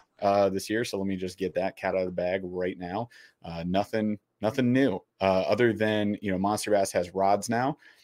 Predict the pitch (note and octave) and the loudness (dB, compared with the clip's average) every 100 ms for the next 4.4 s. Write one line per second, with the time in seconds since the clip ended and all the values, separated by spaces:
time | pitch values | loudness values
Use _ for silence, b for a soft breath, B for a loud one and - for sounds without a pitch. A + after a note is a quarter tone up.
0 | b - - - A2 G#2 G2+ F#2+ G2 G#2 | b -20 -10 6 8 8 6 2 4 4
1 | G2+ G#2 - - G3+ G3 F#3+ - - G#2+ | 4 -4 -6 0 0 0 -6 -6 -2 -2
2 | G#2 G#2 G2 - A2 G#2+ G#2+ G#2+ G#2 - | 0 0 -2 0 2 6 6 6 2 -2
3 | A#2 A2 G#2 - - G#2+ A2 A#2+ B2 G#2 | -2 2 0 0 0 2 2 2 0 0
4 | F#2 G#2 G2 G2+ | -2 0 2 2